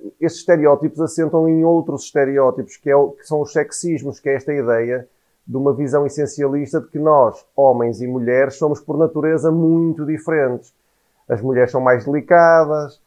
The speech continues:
é da natureza dos homens trair, os homens não choram, o homem é ativo, a mulher é passiva. Tudo estereótipos que eu acho que felizmente estão a ser, de certa forma, de-, desmontados,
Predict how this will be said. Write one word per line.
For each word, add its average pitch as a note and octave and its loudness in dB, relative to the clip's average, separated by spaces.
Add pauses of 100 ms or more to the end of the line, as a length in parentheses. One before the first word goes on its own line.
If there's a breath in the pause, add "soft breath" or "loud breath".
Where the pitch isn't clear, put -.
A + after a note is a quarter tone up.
(140)
é B2+ 2
da B2+ 4
natureza B2+ 0
dos A#2+ -4
homens B2+ 2
trair, D3 -4 (300)
os C3 -4
homens C3 2
não C3+ -2
choram, D#3 4 (320 soft breath)
o C3+ -4
homem C#3 4
é C3 2
ativo, B2 0
a B2+ 0
mulher B2+ 0
é B2+ 4
passiva. D3 -4 (380)
Tudo F#3+ -2
estereótipos C#3 2
que C3 -10
eu D3 0 (500)
acho A2 -6
que - -20
felizmente A#2 -4
estão A2+ -4
a G#2+ -6
ser, A2+ -4
de G#2+ 0
certa A2 -4
forma, G#2+ -4
de-, G2+ -10
desmontados, G#2+ -4